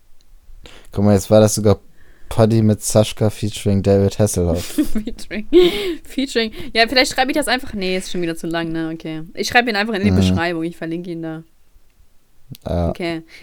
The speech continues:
Speaker 2: Okay.
Speaker 1: Vielleicht hört er ja auch mit.
Speaker 2: Jetzt ist aber auch mal wirklich genug, ne? Manche Leute, die müssen
Speaker 1: Ja.
Speaker 2: morgen früh aufstehen.
Speaker 1: Ja, ich zum Beispiel.
Speaker 2: Ich muss
Speaker 1: Wann musst du morgen aufstehen?
Speaker 2: sechs Uhr vierzig.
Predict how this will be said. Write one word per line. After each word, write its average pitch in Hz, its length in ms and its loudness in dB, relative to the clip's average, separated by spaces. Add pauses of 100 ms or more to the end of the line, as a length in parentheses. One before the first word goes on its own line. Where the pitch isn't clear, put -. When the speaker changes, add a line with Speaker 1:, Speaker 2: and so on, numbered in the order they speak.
(140)
Speaker 2:
Okay. 311 180 2
Speaker 1:
Vielleicht - 220 2
hört 98 120 4
er 95 80 4
ja 82 80 4
auch 87 200 2
mit. 85 240 -4 (580)
Speaker 2:
Jetzt 208 260 -6
ist 269 200 -4
aber 302 160 6
auch 294 40 2
mal 277 200 2
wirklich 349 240 0
genug, 262 400 0
ne? 233 320 -2 (260)
Manche 302 320 4
Leute, 320 380 4
die 269 100 4
müssen 277 280 4
Speaker 1:
Ja. - 60 6
Speaker 2:
morgen 302 240 6
früh 294 220 2
aufstehen. 170 840 0 (1000)
Speaker 1:
Ja, 85 120 2
ich - 180 -2
zum 87 200 -2
Beispiel. 80 160 0
Speaker 2:
Ich - 80 -4
muss 294 180 2
Speaker 1:
Wann 98 100 6
musst 120 200 6
du 120 40 2
morgen 117 180 6
aufstehen? 113 340 2
Speaker 2:
sechs 160 40 -8
Uhr 320 100 -4
vierzig. 190 600 -4